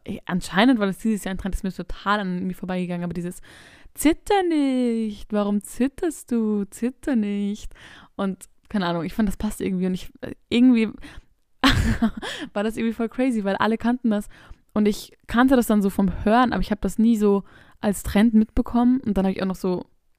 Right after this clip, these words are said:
war das anscheinend ein Trend? Keine Ahnung, äh, ist mir jetzt so eingefallen. Ich schweif auch jetzt schon diese Folge die ganze Zeit ab. Ich, übrigens, das wollte ich eigentlich am Anfang sagen, das ist jetzt eben wieder eine Folge, die ich alleine mache,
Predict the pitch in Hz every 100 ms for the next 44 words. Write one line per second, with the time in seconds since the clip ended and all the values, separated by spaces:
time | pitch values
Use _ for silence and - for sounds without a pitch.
0 | - - - 180 208 233 214 226 214 202
1 | 208 208 220 - 202 180 - 190 185 -
2 | - - - - 196 - - 208 185 -
3 | 180 180 - 185 190 - - - - -
4 | - - 226 285 - - 220 - 226 -
5 | - - 220 233 214 - 196 196 185 190
6 | 190 196 - 185 - 185 - 185 190 -
7 | - - - _ - 214 - - 277 330
8 | 262 233 220 254 262 262 220 214 202 220
9 | 202 185 185 202 - - - - 233 254
10 | 254 - 220 202 202 196 202 214 196 190
11 | - 185 185 190 185 175 180 -